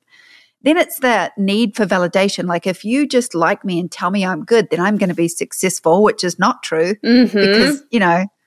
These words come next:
Speaker 1: getting attention doesn't mean you're gonna sell anything or that you're good at making a product that sells or, or a service.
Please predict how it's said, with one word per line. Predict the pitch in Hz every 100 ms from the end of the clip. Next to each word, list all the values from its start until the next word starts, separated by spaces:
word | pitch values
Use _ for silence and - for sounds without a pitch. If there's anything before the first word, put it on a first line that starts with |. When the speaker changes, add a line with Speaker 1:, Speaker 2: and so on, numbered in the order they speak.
| _ -
Speaker 1:
getting | 240 220
attention | 165 220 214 - 160
doesn't | 180 180
mean | 170 175
you're | -
gonna | 180 -
sell | - 185 262
anything | 175 165 - 165 226 - - _ _ -
or | 196
that | -
you're | 202
good | 190 190
at | -
making | 180 - 175
a | 170
product | 185 165 - 190
that | -
sells | 185 190 220 170
or, | 165 170 _ -
or | 175
a | 175
service. | - 202 226 208 180 208